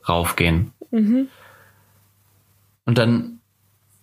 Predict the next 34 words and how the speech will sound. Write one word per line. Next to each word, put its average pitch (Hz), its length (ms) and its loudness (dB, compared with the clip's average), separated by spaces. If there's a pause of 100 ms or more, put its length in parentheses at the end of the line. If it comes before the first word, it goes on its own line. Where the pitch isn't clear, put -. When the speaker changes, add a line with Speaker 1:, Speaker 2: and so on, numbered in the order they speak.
(400)
Speaker 1:
musste 135 360 2
ich, - 300 0
<laughs> - 460 -2
ich - 120 -10
musste, 151 500 0
ich 120 160 0
musste 135 580 2
meine, 117 360 0
meine 110 240 0
Arbeitsstelle 139 760 0
und 120 140 0
mich 131 240 2
schützen, 175 500 -2 (440)
habe 123 180 0
dann 127 160 2
gesagt, 131 320 -2
ja, 139 500 -2 (600)
du 135 140 0
kannst 139 400 0
gerne 147 240 0
auf 143 80 -4
dieses 127 220 2
Schiff 180 300 0
gehen, 104 520 0 (420)
aber 117 160 -2
ich - 280 -2
werde 135 260 0
zu 175 220 0
viele 156 280 0
Leute 131 380 0
auf 104 80 -2
diesem 117 260 0
Schiff 117 260 -2
kennen. 92 380 0